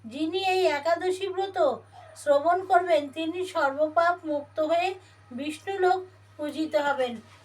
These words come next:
তো বন্ধুরা, এই ছিল রমা একাদশীর মাহাত্ম্য কথা। সকলে নিষ্ঠা ভরে রমা একাদশীর ব্রতটি শ্রবণ করুন এবং ভগবান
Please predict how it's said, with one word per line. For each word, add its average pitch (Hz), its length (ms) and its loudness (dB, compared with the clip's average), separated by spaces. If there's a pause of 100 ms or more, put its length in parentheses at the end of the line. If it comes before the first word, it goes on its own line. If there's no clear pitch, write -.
তো 269 80 0
বন্ধুরা, 339 380 4
এই 359 320 4
ছিল 370 360 2
রমা 311 440 0
একাদশীর 339 640 -2
মাহাত্ম্য 302 460 -4
কথা। 339 380 -2 (360)
সকলে 320 380 0
নিষ্ঠা 311 400 -2
ভরে 339 260 0
রমা 285 380 0
একাদশীর 320 500 -6
ব্রতটি 311 500 -4
শ্রবণ 277 420 -4
করুন 359 420 -6 (640)
এবং 339 460 0
ভগবান 294 640 0